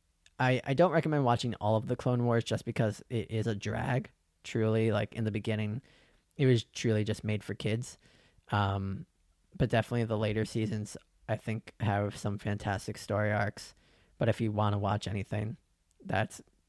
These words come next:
a really good tie-in for episode three. Watch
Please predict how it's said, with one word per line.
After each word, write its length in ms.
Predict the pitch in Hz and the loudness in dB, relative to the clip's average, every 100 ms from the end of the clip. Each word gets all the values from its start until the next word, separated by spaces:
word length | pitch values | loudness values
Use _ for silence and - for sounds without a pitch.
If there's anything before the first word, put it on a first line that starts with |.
| - | -8
a 60 | 107 | -2
really 260 | 110 104 101 | 0 2 0
good 160 | 107 | -2
tie-in 340 | - 107 104 101 | -2 0 0 -2
for 120 | - | -4
episode 380 | 107 - - 107 | -4 -6 -4 -6
three. 380 | - 104 113 143 _ _ _ _ _ _ _ _ - | -2 0 2 0 _ _ _ _ _ _ _ _ 0
Watch 640 | 110 104 101 - - - | 4 4 2 -4 -8 -10